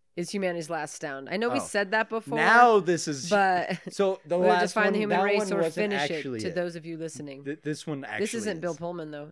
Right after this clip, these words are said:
Speaker 1: No matter your nationality, color, or creed, I ask that all of you pray for us.
Speaker 2: Let's pray.
Speaker 1: No matter our differences, we are all one people.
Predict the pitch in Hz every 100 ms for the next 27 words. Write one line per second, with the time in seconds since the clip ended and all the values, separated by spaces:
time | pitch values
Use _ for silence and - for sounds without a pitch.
0 | - 175 175 175 170 175 170 175 170 170
1 | 165 170 - 165 160 156 160 185 185 180
2 | 160 _ _ _ _ _ _ - 147 143
3 | 151 - 160 147 151 143 147 131 - 127
4 | 123 127 123 123 - - _ _ _ 123
5 | - - 104 92 _ _ _ _ _ 160
6 | 170 170 165 160 165 170 156 156 147 151
7 | 151 - 156 156 151 135 156 160 156 156
8 | - 143